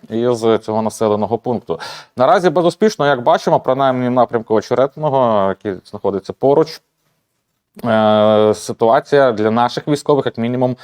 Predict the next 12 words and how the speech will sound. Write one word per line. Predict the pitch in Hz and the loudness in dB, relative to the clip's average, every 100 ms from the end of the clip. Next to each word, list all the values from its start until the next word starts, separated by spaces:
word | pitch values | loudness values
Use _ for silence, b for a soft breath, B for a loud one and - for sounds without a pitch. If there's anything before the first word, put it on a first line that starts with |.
| B B - | B B -4
покращилась. | 127 131 113 98 - 90 87 - | -4 0 0 0 -2 -2 -2 -6
Якщо | 95 - 113 110 110 107 B B B _ | -12 -6 0 2 2 0 B B B _
вчора | - 131 113 92 | -4 2 4 2
вже | 90 92 107 | 0 -2 -2
були | 92 113 110 98 92 92 90 - - | 0 0 2 4 4 2 -2 -6 -12
заходи | 98 123 - 156 107 | -4 -4 0 0 0
такі | - - 98 | -2 -6 -8
безпосередньо | 98 - 104 120 117 95 92 90 | -8 -8 -2 0 2 0 -2 -6
в | 85 104 98 | -2 -2 -2
населений | 104 - 98 101 113 | -4 -4 -4 -4 -4
пункт, | - 214 214 - 135 | 0 0 0 -4 2
е, | 117 101 | 4 4